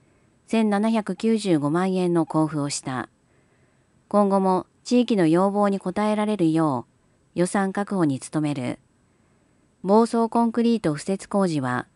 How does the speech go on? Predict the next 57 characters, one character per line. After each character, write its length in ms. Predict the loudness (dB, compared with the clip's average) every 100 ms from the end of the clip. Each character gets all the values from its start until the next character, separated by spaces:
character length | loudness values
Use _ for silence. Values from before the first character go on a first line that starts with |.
| _ _ _
自 120 | -4 -2
治 60 |
会 200 | -2 0
の 80 | 0
要 240 | 2 2
望 160 | 2 0
に 140 | 0
応 120 | 0 -2
じ 140 | -2
て 100 | -4
行 180 | -2 -2 -2
っ 60 | -2
て 180 | -2 0
お 100 | 0
り、 280 | -2 -4 _ _ _ _ _
今 200 | 0 2
後 100 | 2
も 220 | 2 2 2
要 220 | 2 2
望 160 | 2
に 140 | 0 0
応 120 | -2
じ 120 | -4
て 320 | -2 -2 -2 -6 -6
事 160 | -2
業 180 | 2 2
を 80 | 2
進 280 | -2 -6 -4
め 120 | -4
て 140 | -4
い 80 | -6
く。 340 | -6 -8 -8 -10 _ _ _ _ _ _ _ _ _ _ _ _ _ _ _ _ _ _ _ _ _ _
残 220 | 2 2 4
骨 200 | 2 2
灰 200 | 0 2
の 140 | 2 2
売 80 |
り 120 | 2 0
渡 220 | -2 -4
し 120 | -4
に 140 | -4
か 120 | -4 -4
か 120 | -2
る 300 | 0 -2 -4 -2
一 160 | -2
般 220 | 0 0 2
競 160 | 0
争 240 | 0 0 0
入 200 | 0 0
札 260 | -2 -2
の 120 | -2
導 220 | 0 0 2
入 140 | 2
に 180 | 0 -2
つ 100 | -2
い 120 | -4
て。 340 | -4 -8 -8